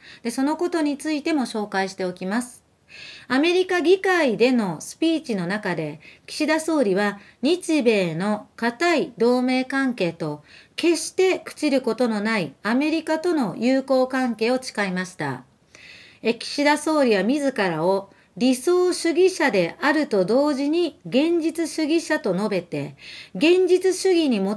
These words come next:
づいた平和への価値観も示しました。その上で、今、この瞬間も任務を遂行する自衛隊と米軍の隊員たちは、侵略を抑止し、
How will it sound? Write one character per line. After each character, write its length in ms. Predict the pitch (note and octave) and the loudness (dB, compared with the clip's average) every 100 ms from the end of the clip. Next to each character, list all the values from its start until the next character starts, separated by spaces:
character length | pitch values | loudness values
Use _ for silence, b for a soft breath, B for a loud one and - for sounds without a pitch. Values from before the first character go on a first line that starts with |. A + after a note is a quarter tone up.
| C#4+ | -2
づ 160 | C#4+ E4+ | 0 0
い 100 | D#4 | -2
た 340 | - F3 D#3 - | -2 -4 -4 -6
平 300 | - D#4+ E4 | -2 0 0
和 140 | E4 | 0
へ 80 | E4 | 0
の 160 | C4 G3+ | 0 -2
価 160 | A3+ | -4
値 140 | A3+ - | -6 -4
観 220 | C#4+ C4+ | -2 -2
も 100 | D#4+ | -2
示 300 | - A3 G3+ | -2 -4 -4
し 80 | F#3 | -6
ま 140 | F3 | -6
し 100 | F3 | -8
た。 240 | - C#3+ - B B B B | -8 -8 -10 B B B B
そ 200 | - C#4 | 0 2
の 220 | D4 D#4+ | 2 2
上 160 | D#4+ E4 | 2 2
で、 300 | G#3+ E3+ D#3+ b b b - | 0 0 -4 b b b -2
今、 440 | D#4 C#4 G3+ D3 - | 2 2 2 -2 -10
こ 160 | - C4+ | -2 2
の 280 | D#4 E4+ C4+ | 2 0 -4
瞬 360 | - D4+ E4 | -6 -4 -2
間 340 | D#4+ D#4+ D#4 D4 | -2 0 2 2
も 280 | D#4+ D#4+ - | 0 -2 -2
任 340 | C4 D#4 B3 | 0 2 2
務 200 | F#3+ G#3 | 0 0
を 160 | A3 - | -2 -4
遂 400 | - - D4+ D#4 | -12 -2 0 0
行 240 | D#4 D4+ D4 | 0 -2 -2
す 140 | D4 | 0
る 240 | C#4+ C#4 - | 0 0 -4
自 180 | D#3+ G#3+ | -8 -2
衛 260 | C#4 D#4 | 0 0
隊 320 | D#4 D4+ D4 | 0 0 0
と 280 | C#4+ E4+ C#4 B B - | 0 -2 -2 B B -2
米 360 | G#3+ D#4 E4 | 2 4 4
軍 260 | D#4 E4 D#4 | 2 0 0
の 120 | D#4 | -2
隊 340 | D4+ D4 D#4 D#4+ | -2 0 0 0
員 140 | D4 | -2
た 160 | A3+ F#3 | -2 -4
ち 160 | D#3 | -4
は、 220 | D3 D3 D#3 B B | -6 -6 -12 B B
侵 340 | - E4 E4 | -4 0 2
略 340 | E4 D#4+ D4+ D#4+ | 0 0 0 2
を 180 | D4 - | 0 0
抑 240 | A#3+ F#4 | 0 0
止 200 | - - | -2 -6
し、 340 | - - E3 | -6 -4 -4